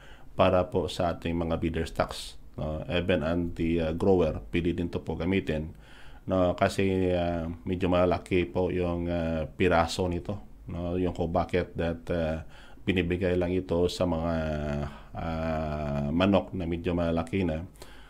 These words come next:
O di kaya, kaya, uh, iba naman kasi kung iproseso nyo naman yan para sa mga baboy o kambing o kalabaw,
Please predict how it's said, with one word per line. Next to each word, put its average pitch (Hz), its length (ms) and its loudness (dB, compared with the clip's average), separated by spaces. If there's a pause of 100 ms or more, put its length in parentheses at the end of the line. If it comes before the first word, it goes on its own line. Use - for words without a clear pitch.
(160)
O 87 160 -2
di 92 80 4
kaya, 101 320 4
kaya, 104 240 4 (160)
uh, 95 140 -4 (100)
iba 104 240 4
naman 110 240 4
kasi 113 240 0
kung 98 160 0
iproseso 98 640 0
nyo 98 160 2
naman 95 240 4
yan 95 320 4
para 90 320 4
sa 98 160 -2
mga 90 320 2
baboy 98 560 4
o 98 80 -6
kambing 90 480 0
o 76 160 -4
kalabaw, 87 560 2